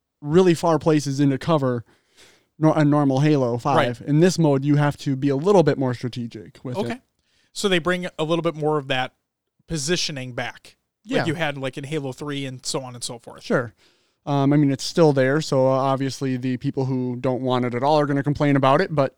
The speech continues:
Speaker 2: Of course.
Speaker 1: um, no, I think it's a good balance. Um, it's, it was fun. It was, it was fun to play, something different.
Speaker 2: I think it's cool that they even did this.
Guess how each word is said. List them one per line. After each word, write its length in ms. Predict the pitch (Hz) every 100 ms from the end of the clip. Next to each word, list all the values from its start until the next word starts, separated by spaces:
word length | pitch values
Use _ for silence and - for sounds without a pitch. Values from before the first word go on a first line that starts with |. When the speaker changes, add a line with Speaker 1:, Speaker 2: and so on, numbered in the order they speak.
| _
Speaker 2:
Of 160 | 175 185
course. 240 | 123 123
Speaker 1:
um, 480 | 151 143 135 120 117 - _ 233
no, 140 | 220
I 80 | 147
think 180 | 214 196
it's 140 | -
a 20 |
good 180 | 165 147
balance. 520 | 131 135 220 - - _ _ _ _
Um, 540 | 151 147 143 139 131 - _ _ _ _ _ _ _ _ _ _
it's, 320 | 151 139 - - _
it 80 | 165
was 140 | 247 -
fun. 320 | 185 285 269 - _ _ _ _ _ _ _ _
It 60 | 156
was, 200 | 175 -
it 120 | 160
was 120 | 180
fun 160 | - 208
to 80 | 196
play, 320 | 226 175 110 _
something 240 | 190 185
different. 340 | 190 - 120 - _ _ _
Speaker 2:
I 100 | 247
think 140 | 381
it's 140 | 359 -
cool 160 | 190 190
that 140 | 170
they 100 | 160
even 400 | 151 175 147 117
did 220 | - 214 -
this. 340 | - -